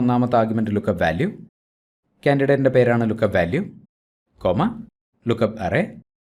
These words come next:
കാൻഡിഡേറ്റ്സിൻ്റെ ലിസ്റ്റ് സെലക്ട് ചെയ്യുക, കോമ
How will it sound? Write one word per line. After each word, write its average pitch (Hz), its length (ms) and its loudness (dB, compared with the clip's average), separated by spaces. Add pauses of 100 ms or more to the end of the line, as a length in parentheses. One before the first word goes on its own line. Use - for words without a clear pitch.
(500)
കാൻഡിഡേറ്റ്സിൻ്റെ 131 640 0
ലിസ്റ്റ് 110 280 -4
സെലക്ട് 85 260 -4
ചെയ്യുക, 160 240 -2 (2250)
കോമ 98 180 2